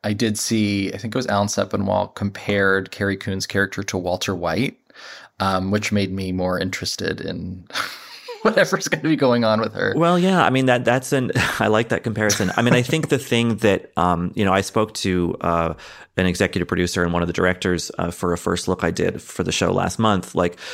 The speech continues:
Speaker 2: that, you know, the show is not trying to go hard on, like, being a social drama. It's not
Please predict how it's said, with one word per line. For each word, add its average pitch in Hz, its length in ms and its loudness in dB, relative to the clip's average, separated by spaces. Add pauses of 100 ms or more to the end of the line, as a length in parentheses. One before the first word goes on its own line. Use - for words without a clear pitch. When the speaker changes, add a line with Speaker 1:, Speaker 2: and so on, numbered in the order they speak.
(260)
Speaker 2:
that, - 380 0
you 147 80 0
know, 113 140 2
the 127 220 0
show 165 520 0 (160)
is 113 180 0
not 110 320 0
trying 104 240 0
to 90 60 2
go 85 180 2
hard 85 280 2
on, 82 140 0
like, 82 160 -2
being 85 200 -2
a 82 40 -4
social 80 360 -2
drama. 80 500 0
It's - 220 -4
not 92 320 0